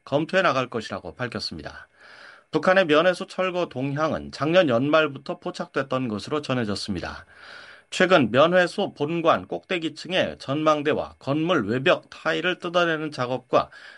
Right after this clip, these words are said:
본관을 가운데 두고 사무실 용도로 지어진 두 개 부속 건물 벽체 철거가 진행 중이라고 통일부 당국자는 전했습니다.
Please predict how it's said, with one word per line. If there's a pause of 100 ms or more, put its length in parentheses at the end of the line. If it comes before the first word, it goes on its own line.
(140)
본관을
가운데
두고 (140)
사무실
용도로
지어진
두
개
부속
건물
벽체
철거가
진행
중이라고 (340)
통일부
당국자는
전했습니다.